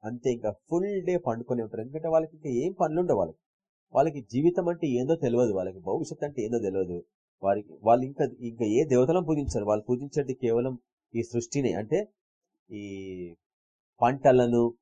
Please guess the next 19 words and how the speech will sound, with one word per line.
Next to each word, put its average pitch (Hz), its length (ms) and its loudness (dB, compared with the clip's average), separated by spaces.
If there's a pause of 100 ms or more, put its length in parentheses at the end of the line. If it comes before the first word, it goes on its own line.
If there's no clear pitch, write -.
(420)
పువ్వులను, 131 640 2
వాటిని 143 380 4
పూజిస్తారు 156 420 0
అన్నట్టు, 113 200 -4
చెట్లను 160 340 -4
పూజిస్తారు 139 380 -4
వాళ్ళు 85 200 -8 (280)
ట్రైబ్స్. 95 380 -8 (580)
వాళ్ళకి 107 300 -4
ఆ 98 40 -2
దేవతల 113 340 2
గురించి 113 280 -6
తెలియదు. 95 320 -6 (460)
అయితే 127 180 -6
ఈ 156 200 -4
already 143 360 -4
ఈ 131 220 -4
ఆర్ఎస్ఎస్ 120 500 -4
గ్రూప్స్ 117 280 -6